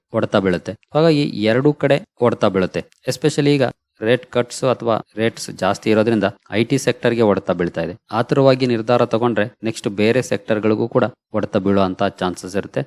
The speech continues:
So ಹಾಗಾಗಿ ಎಚ್ಚರಿಕೆಯ ನಡೆಯನ್ನ ಫೆಡರಲ್ ರಿಸರ್ವ್ ಇಡ್ಬೇಕಾಗುತ್ತೆ. So ಅದೇ ಕಾರಣದಿಂದ ಈಗ ನ್ಯೂಸ್‌ಗಳು ಬರ್ತಾ ಇರೋದು ರೇಟ್ ಹೈಕ್ಸ್ ಇನ್ನೂ ಒಂದಷ್ಟು ದಿನ ಮುಂದೆ ಹೋಗ್ಬೋದು.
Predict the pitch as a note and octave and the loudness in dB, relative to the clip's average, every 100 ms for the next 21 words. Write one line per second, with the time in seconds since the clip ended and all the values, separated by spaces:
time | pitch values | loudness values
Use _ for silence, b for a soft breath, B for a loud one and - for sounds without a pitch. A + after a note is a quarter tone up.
0 | b b b D3 D#3+ E3 C#3+ D3+ A2+ A#2 | b b b -2 2 2 0 -4 -6 -6
1 | - C3+ C3 C3+ B2+ G#2+ G2 A#2 B2+ G#2+ | 0 0 2 0 -2 0 0 2 2 0
2 | A2+ - A2+ A2 B2+ A#2 G2+ A2+ A#2 _ | -4 -2 -2 2 0 0 0 0 -2 _
3 | - A#2 G#2+ G#2+ G2+ F#2+ G2+ C#3 b b | -4 -2 2 0 0 -2 -2 -4 b b
4 | b - F2 F#2 B2 B2+ - G#2+ A2+ A2+ | b -6 -6 0 0 0 0 0 0 0
5 | A#2+ G#2 - _ _ _ A#2+ A2+ G#2+ G#2+ | 0 -2 -4 _ _ _ -2 0 0 0
6 | A2+ - A2 G2 G2 - G2+ F#2+ D3+ - | -2 0 0 0 0 2 0 2 -2 -4
7 | _ _ - G#2 A2+ A2 G#2 G#2 - F2+ | _ _ -8 -2 -2 0 -2 -2 -6 -4
8 | G2+ G#2 F#2+ F#2 F2+ - F#2 G2 A2+ F#2+ | -2 0 0 -2 -4 -6 -6 -4 -4 -4
9 | G2+ G2+ F#2 F2+ E2+ E2+ F#2 | -2 2 2 0 -4 -2 0